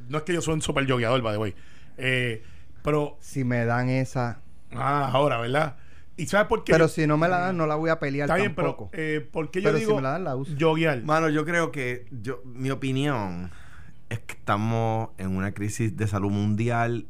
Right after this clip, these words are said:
Speaker 3: y que es momento
Speaker 2: Cada cual va a encontrar, que era mi columna la semana pasada,
Speaker 3: Sí.
Speaker 2: cada cual va a encontrar una justificación válida
Speaker 3: Yo, yo
Speaker 2: para, para caer en una
Speaker 3: Mira,
Speaker 2: exclusión.
Speaker 3: ahora mismo, ahora mismo, yo estoy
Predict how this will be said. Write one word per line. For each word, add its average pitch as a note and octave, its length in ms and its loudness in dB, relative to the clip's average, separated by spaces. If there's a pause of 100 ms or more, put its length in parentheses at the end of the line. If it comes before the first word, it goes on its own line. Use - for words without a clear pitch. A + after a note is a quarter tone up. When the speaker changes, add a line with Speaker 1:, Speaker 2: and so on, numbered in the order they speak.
Speaker 3:
y G#2+ 140 -4
que F#2+ 180 -2
es F#2+ 80 0
momento A2+ 580 2
Speaker 2:
Cada E3 320 2
cual F#3+ 240 -2
va G3+ 40 -2
a - 20 -4
encontrar, F#3+ 480 -4
que D#3+ 60 0
era C#3 100 0
mi D#3 160 0
columna D#3+ 540 0
la D3 40 0
semana D3 320 0
pasada, C#3 280 2
Speaker 3:
Sí. A#2+ 100 2
Speaker 2:
cada A2 380 2
cual F3+ 300 -4
va E3 60 0
a - 20 -2
encontrar E3+ 320 -4
una F#3 140 0
justificación F3 920 0
válida D#3 520 0
Speaker 3:
Yo, A#2+ 480 2
yo A#2 160 -2
Speaker 2:
para, D3 400 0
para C#3 260 0
caer C3+ 220 0
en D#3 120 0
una B2+ 100 0
Speaker 3:
Mira, C3 140 4
Speaker 2:
exclusión. F3+ 280 -4
Speaker 3:
ahora E3+ 460 6
mismo, D3 520 -4
ahora C3+ 300 -2
mismo, D#3 460 -2 (180)
yo B2 420 -2
estoy C#3 680 -2